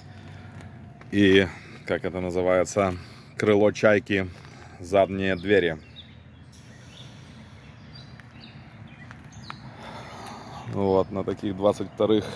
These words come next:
больших дисках. Реально диски выглядят очень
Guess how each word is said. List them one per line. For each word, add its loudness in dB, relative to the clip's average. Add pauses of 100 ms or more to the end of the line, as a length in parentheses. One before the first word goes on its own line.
(320)
больших 0
дисках. 0
Реально 2
диски -4
выглядят 0
очень -4